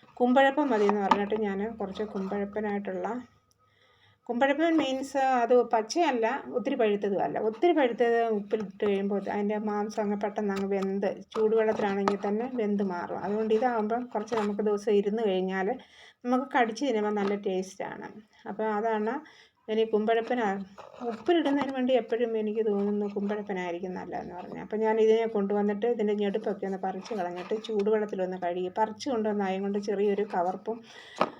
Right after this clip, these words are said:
ഒരു കറ പോലൊരു സാധനം ഉണ്ടല്ലോ, അത് പ-, ഇതിൻ്റെ ഞെടുപ്പിന്. അതുകൊണ്ട് ഞാൻ ചെറുതായിട്ടൊന്ന് ചെറിയ ചൂടുവെള്ളത്തിലൊന്ന് കഴുകി എടുത്തിട്ടുണ്ട്.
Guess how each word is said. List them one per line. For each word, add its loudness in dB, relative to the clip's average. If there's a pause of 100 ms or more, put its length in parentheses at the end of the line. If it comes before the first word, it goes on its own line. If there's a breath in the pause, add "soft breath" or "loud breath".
(160 loud breath)
ഒരു 4
കറ 4
പോലൊരു 6
സാധനം 2
ഉണ്ടല്ലോ, 0
അത് 0
പ-, -8
ഇതിൻ്റെ 0
ഞെടുപ്പിന്. -2 (160)
അതുകൊണ്ട് 2
ഞാൻ 4
ചെറുതായിട്ടൊന്ന് 2 (120)
ചെറിയ 0
ചൂടുവെള്ളത്തിലൊന്ന് -2 (180)
കഴുകി 0
എടുത്തിട്ടുണ്ട്. -4